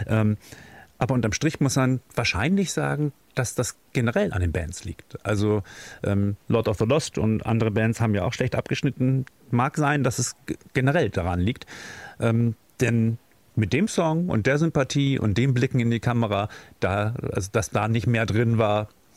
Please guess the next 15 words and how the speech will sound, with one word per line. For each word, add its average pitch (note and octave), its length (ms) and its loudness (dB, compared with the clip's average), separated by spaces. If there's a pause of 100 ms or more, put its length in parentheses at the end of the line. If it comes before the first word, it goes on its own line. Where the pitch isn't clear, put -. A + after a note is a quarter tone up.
(320)
ja, A#2 280 0
das - 160 -4
zeigt B2+ 260 -2
irgendwas. F#2 500 0 (220)
Ähm, G2+ 380 0
nämlich, F#2+ 380 0
glaub F2+ 180 -2
ich, F#2+ 120 -4
so, F2+ 200 -4
dass - 220 -8
Bandmusik F#2+ 640 -2
beim E2 160 -6
E F#2 80 -6
S - 200 -8
C, F#2+ 180 -2